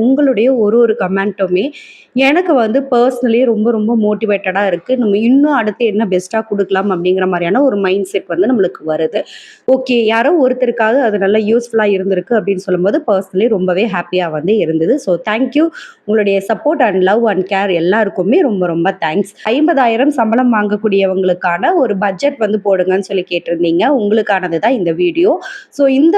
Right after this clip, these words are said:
பட்ஜெட் வந்து பாத்தீங்க அப்படின்னா, நம்ம எப்பவும் போடுற பட்ஜெட்டை விட கொஞ்சம் டிஃப்ரெண்டா வந்து நான் மாடிஃபை வந்து நான் பண்ணியிருக்கேன். So, ஒரு சில விஷயங்களுக்கு தனித்தனியா நம்ம செப்பரேட் பண்ணும்போது, அதாவது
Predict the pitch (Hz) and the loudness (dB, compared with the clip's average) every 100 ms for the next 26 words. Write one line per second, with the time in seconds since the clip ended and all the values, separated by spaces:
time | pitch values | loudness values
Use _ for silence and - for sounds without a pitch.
0 | 262 233 226 262 240 214 - 196 196 202 | 2 0 0 -2 0 0 0 -2 -2 -2
1 | 220 165 180 269 294 220 190 196 269 294 | -2 -2 -2 0 0 0 -2 -2 0 2
2 | 311 269 226 208 185 185 202 185 190 294 | 2 0 -2 0 -2 -2 -2 0 0 -2
3 | 285 277 294 240 202 - 240 233 208 185 | 0 2 2 0 -2 -2 -2 0 -2 0
4 | 254 220 180 175 202 190 180 170 208 170 | 0 0 0 -2 -2 -2 -2 -2 -2 -4
5 | 175 175 170 170 196 302 311 - - - | -4 -2 -2 -4 -2 -2 -2 -10 -20 -4
6 | 294 262 254 269 320 320 311 240 226 294 | 4 4 4 2 2 2 0 0 0 0
7 | 285 226 208 294 311 233 262 262 226 247 | 0 0 0 0 0 0 0 0 0 0
8 | 226 196 190 - 247 247 208 175 170 185 | 0 -2 -6 -4 -4 -2 -2 -2 0 0
9 | 180 214 208 196 | 0 0 0 0